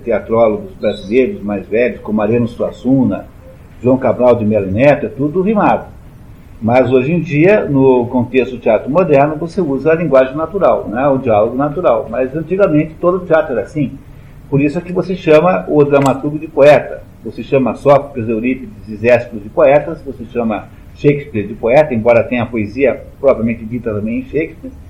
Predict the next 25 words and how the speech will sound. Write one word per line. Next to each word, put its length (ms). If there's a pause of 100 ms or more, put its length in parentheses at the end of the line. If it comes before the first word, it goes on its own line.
(400)
é, 220
não 160
há 100
nada 300
de 80
errado 360
em 60
chamar 320
dramaturgo 460
de 100
poeta 360
por 140
causa 240
disso, 380
porque 220
a 40
linguagem 540
é 60
poética. 420 (1120)
E 80
isso 260
foi 380
aqui, 520
é, 340 (180)
é, 840